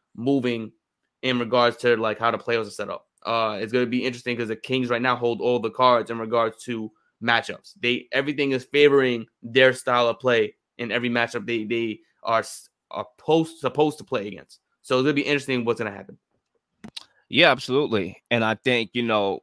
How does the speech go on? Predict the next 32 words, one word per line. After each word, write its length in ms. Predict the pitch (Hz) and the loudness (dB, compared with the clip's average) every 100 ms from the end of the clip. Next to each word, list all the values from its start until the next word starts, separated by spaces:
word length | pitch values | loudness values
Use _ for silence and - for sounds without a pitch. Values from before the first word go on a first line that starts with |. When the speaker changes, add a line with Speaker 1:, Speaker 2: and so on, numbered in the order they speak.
| _ | _
Speaker 2:
when 160 | 107 113 | -6 -4
you 100 | 113 | -2
talk 200 | 123 113 | 0 0
about 340 | 107 107 101 | 2 2 2
the 80 | 101 | -4
standings, 560 | - 117 117 110 98 90 | -4 2 2 2 -2 -4
the 80 | 95 | -6
Grizzlies 480 | 117 127 120 110 | 0 0 0 0
are 80 | 104 | 2
actually 380 | 107 107 - 104 | 2 2 -2 -4
the, 140 | 95 - _ - | -4 -6 _ -14
the 40 | |
two 200 | 92 135 | -2 -2
seed 260 | 110 110 98 | 2 0 2
right 200 | 98 92 | 0 -2
now, 200 | 98 90 | -2 -2
not 240 | 95 101 | -4 -4
the 80 | 107 | -6
Kings. 360 | - 120 95 - | -2 0 0 0
So 80 | 107 | -2
I 60 | |
kind 240 | 123 117 110 | 2 2 2
of, 160 | 95 _ _ _ - | -2 _ _ _ 2
you 80 | |
know, 140 | 147 120 | 4 6
made 320 | 139 147 127 | 6 6 6
a 180 | 120 107 | 6 4
subliminal 520 | 131 113 151 131 127 | 0 2 4 4 4
error 240 | 131 123 | 6 6
there. 280 | 120 117 107 _ _ _ _ | 4 2 0 _ _ _ _
But, 200 | 117 131 | 2 6
um, 460 | 127 117 104 98 | 8 6 4 0